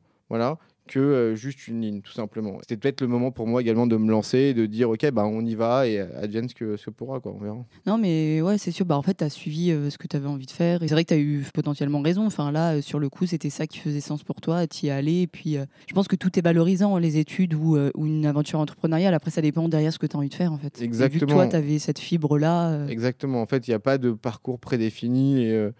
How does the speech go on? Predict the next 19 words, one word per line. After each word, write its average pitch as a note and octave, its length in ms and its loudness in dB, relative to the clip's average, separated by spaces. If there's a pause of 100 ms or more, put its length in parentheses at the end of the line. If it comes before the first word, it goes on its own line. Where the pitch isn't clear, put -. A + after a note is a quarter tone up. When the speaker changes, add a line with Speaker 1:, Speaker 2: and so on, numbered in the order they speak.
Speaker 1:
et G#2 80 -10
je - 40 -8
serai A2 240 -4
jamais B2 340 2
là C3 160 2
à A#2+ 100 2
dire, A#2+ 340 0
euh, G#2+ 300 -2
oui, B2+ 320 -2
il A#2+ 160 0
faut C3+ 160 0
absolument B2+ 500 0
entreprendre, B2 640 -2
entreprendre, A2+ 360 -4
entreprendre, B2 320 -4
parce G2+ 160 -2
que A2+ 160 -2 (120)
je - 120 -20
parle A#2 180 0